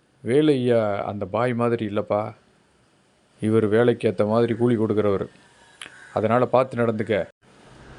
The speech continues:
தேனுலாம் எத்தனை லிட்டர் இருந்தாலும் கொடு, கரெக்டா அவர்கிட்ட காசு வாங்கி தர வேண்டியது என்னுடைய பொறுப்பு. என்ன சொல்ற? கலிய முகத்தையே பார்த்து கொண்டிருந்தார் செட்டியார்.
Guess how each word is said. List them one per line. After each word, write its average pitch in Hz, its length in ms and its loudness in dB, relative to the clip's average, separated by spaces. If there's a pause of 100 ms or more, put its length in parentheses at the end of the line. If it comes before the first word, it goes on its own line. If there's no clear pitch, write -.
(440)
தேனுலாம் 135 520 6
எத்தனை 123 420 2
லிட்டர் 120 180 2
இருந்தாலும் 120 320 4
கொடு, 110 300 2 (600)
கரெக்டா 120 280 2
அவர்கிட்ட 113 280 2
காசு 117 320 0
வாங்கி 107 140 0
தர 104 180 0
வேண்டியது 107 240 0
என்னுடைய 98 320 -4
பொறுப்பு. 117 340 -2 (380)
என்ன 120 140 0
சொல்ற? 101 380 -2 (1000)
கலிய 139 280 4
முகத்தையே 127 440 4
பார்த்து 120 420 2
கொண்டிருந்தார் 104 580 0
செட்டியார். 107 400 -2